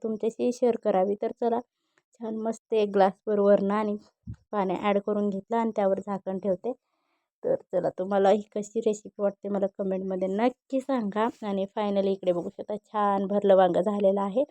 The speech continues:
तर चला, कोणाकोणाला आवडतं तेही मला कमेंटमध्ये नक्की सांगा.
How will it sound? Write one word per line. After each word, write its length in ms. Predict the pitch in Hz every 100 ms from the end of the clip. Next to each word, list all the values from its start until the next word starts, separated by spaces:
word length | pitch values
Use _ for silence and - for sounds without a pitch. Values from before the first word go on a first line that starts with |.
| _ _ _ _
तर 80 | 208
चला, 240 | - 202 196
कोणाकोणाला 500 | 214 214 214 214 208
आवडतं 320 | 202 190 - 196
तेही 180 | 196 196
मला 200 | 208 190 -
कमेंटमध्ये 580 | 190 185 180 196 190 190
नक्की 320 | 196 202 -
सांगा. 380 | 190 190 180 220